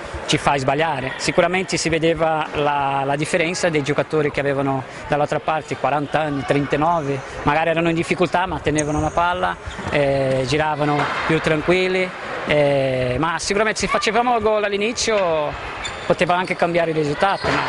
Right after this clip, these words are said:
due gol, eh, si poteva anche fare con due pali che, che abbiamo preso, un po' di sfortuna anche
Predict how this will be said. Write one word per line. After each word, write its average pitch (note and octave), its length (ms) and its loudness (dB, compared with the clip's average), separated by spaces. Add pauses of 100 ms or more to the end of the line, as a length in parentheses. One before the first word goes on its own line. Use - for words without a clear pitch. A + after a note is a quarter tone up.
due G#3 140 2
gol, A#3 340 2 (380)
eh, C#3 1300 0
si - 160 0
poteva F#3 320 2
anche F3+ 160 -2
fare G#3+ 340 0
con E3 160 0
due F#3+ 160 2
pali F#3 320 0
che, F3 240 0
che - 80 0
abbiamo F3 280 0
preso, F3+ 500 2
un C#3+ 140 -2
po' F3 100 2
di E3 100 0
sfortuna E3 460 2
anche D#3+ 480 0